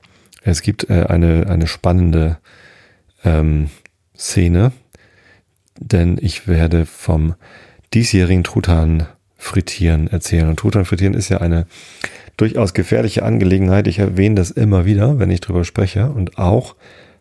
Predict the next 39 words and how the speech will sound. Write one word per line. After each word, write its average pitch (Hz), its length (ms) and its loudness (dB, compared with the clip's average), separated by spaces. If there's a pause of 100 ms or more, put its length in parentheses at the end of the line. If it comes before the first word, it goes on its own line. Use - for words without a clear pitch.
(120)
beim 101 240 0
Truthahn 107 360 0
frittieren 92 440 0
selbst, 92 520 0 (960)
äh, 90 280 2
sage 90 420 2
ich's 90 160 0
immer 87 280 0
wieder, 92 320 0 (720)
damit 90 500 0
die 101 60 0
Leute, 87 260 2
die 85 120 0
zum 101 180 -2
ersten 92 240 -2
Mal 85 60 2
dabei 82 340 0
sind, 82 260 -2
ähm, 85 380 -2
darauf 90 440 -6 (760)
vorbereitet 82 640 0
sind. 87 140 2
Aber, 123 540 2
ähm, 101 340 2
diese 92 220 2
spannende 87 400 0
Szene 87 300 0
kommt 90 240 -2
dann 87 80 -2
irgendwann 82 320 -2
zwischendurch. 87 340 -2 (320)
Macht - 180 -2
euch - 140 -2
keine 95 140 2
Gedanken, 123 420 0
es 95 220 -2
ist - 240 -4
nichts 92 580 -2
Schlimmes 82 560 0